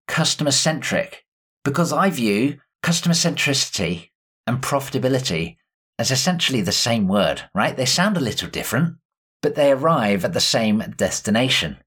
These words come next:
If you deliver for your customers with a meaningful proposition and a viable business model, then suddenly it becomes scalable and profitable. Because the path to profitability is such a huge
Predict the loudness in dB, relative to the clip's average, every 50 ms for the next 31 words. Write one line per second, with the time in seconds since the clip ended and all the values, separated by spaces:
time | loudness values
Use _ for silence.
0 | _ _ _ _ _ _ -6 -4 0 0 0 0 0 0 0 0 0 2 0 0
1 | -2 -2 0 0 0 0 0 -2 -2 -2 0 -2 -2 -2 -4 -4 -2 -2 0 0
2 | 2 2 2 4 4 4 2 2 0 -2 -2 0 -2 -2 -2 -2 -2 0 0 0
3 | 2 2 0 0 -2 -6 _ _ _ _ _ _ _ -2 2 2 2 2 2 2
4 | 2 2 2 2 0 0 0 0 0 0 0 -2 -2 -2 0 2 2 2 2 0
5 | -2 -4 -4 -2 -2 0 0 0 2 2 2 2 2 0 0 -2 -2 -2 -2 -2
6 | 0 0 -2 0 2 2 2 2 2 2 2 2 0 0 -2 -8 _ _ _ _
7 | _ -8 -8 -8 -6 -4 -2 -2 -2 -2 -4 -6 -6 -6 -6 -8 -10 -14 _ _
8 | _ _ _ _ _ _ _ _ _ _ _ _ _ _ _ _ _ _ _ _
9 | -4 -2 0 2 2 2 2 0 -2 -4 -6 -6 -6 -2 0 2 4 2 2 0
10 | -2 -6 -6 -6 -2 0 -2 -2 -2 -2 -4 -2 0 0 0 0 0 -2 -2 0
11 | 0 0 0 -2 -4 _ _ _ _ _ _ _ -2 -2 0 2 2 2 2 2
12 | 2 0 0 0 -2 -2 -2 -2 -4 -4 -4 -4 -4 -6 -6 -2 -2 0 2 2
13 | 2 2 2 2 0 0 -2 -2 -2 -6 -10